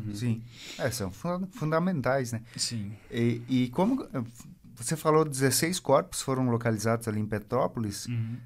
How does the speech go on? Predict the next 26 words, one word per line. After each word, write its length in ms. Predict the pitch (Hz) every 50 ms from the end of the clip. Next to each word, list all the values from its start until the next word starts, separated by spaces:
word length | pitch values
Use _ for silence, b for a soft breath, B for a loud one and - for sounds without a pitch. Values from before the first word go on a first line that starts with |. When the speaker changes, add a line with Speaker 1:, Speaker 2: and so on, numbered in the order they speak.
| - - -
Speaker 2:
É, 500 | 104 101 101 101 101 98 98 98 98 95 92 92
você 320 | 107 101 - 131 113 104 - - - -
chegou 320 | - - 135 123 117 151 156
a 80 | 147
ver, 420 | 117 107 117 139 165 170 156 135 110
você 180 | - - -
trabalhou 480 | 113 - 123 117 113 104 104 117 131 139
na, 280 | 135 123 107 101 98
no 200 | 95 95 98 98
re-, 200 | 98 98 98 92
no 320 | 92 95 92 90 90 92 92
resgate 520 | 90 110 107 104 98 98 104 117 117 - -
propriamente 680 | - 113 110 107 - 120 110 104 107 117 127 123 - 107
dito 460 | 98 107 120 139 143 - - - -
dos 180 | 104 101 -
corpos, 440 | - - 113 113 139 151 120 120 110
na 80 | 101 98
retirada 640 | 101 123 123 120 120 - 95 101 107 131 139 127 101
deles 440 | 107 110 113 123 127 123 110 101
dos 220 | 98 104 98 90 92
escombros, 640 | 92 - - - 101 113 135 135 120 101 101 87 90
da 120 | 92 90
lama 280 | 85 87 95 101 117 131
Speaker 3:
Sim. 160 | 135 123 - 139
Speaker 2:
ali? 300 | 120 113 110 110 110 107
Che-, 200 | - - -